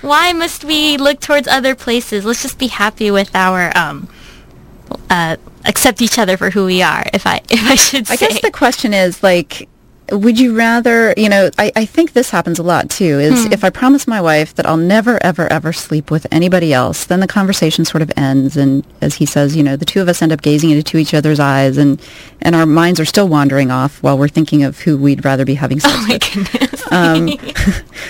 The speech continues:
Speaker 2: but, but if I say, and it, this is a valid point, he said, but if I
Speaker 1: Yeah.
Speaker 2: say,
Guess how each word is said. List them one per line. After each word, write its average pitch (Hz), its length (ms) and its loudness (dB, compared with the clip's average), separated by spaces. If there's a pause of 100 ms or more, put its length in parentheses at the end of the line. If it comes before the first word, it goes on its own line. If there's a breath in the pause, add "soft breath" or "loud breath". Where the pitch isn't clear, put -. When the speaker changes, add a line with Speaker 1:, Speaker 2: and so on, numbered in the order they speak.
(140 loud breath)
Speaker 2:
but, - 220 0 (160)
but 226 120 2
if 247 200 2
I 247 160 -4
say, - 400 -2 (280 loud breath)
and 262 200 2
it, 254 260 -2
this 339 180 0
is 330 120 2
a 311 80 2
valid 214 260 2
point, 175 180 0
he 190 40 -2
said, 185 160 0
but 180 80 -4
if 208 120 -2
I 202 80 2
Speaker 1:
Yeah. 233 60 2
Speaker 2:
say, 185 440 2